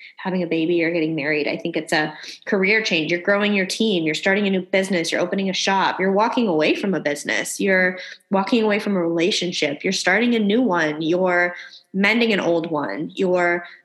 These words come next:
moving states. You're moving across the country. You're moving to a, a new country. You're,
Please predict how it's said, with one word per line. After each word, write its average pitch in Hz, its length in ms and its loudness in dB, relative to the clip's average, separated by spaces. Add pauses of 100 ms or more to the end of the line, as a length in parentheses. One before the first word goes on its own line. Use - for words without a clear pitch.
moving 220 340 2
states. 202 540 -2
You're 190 100 0
moving 196 240 0
across 196 340 -4
the 190 80 -12
country. 185 480 -2
You're 170 100 0
moving 220 300 2
to 214 140 -4
a, 175 160 0 (320)
a 180 80 -6
new 233 180 2
country. 143 500 -2
You're, 180 680 0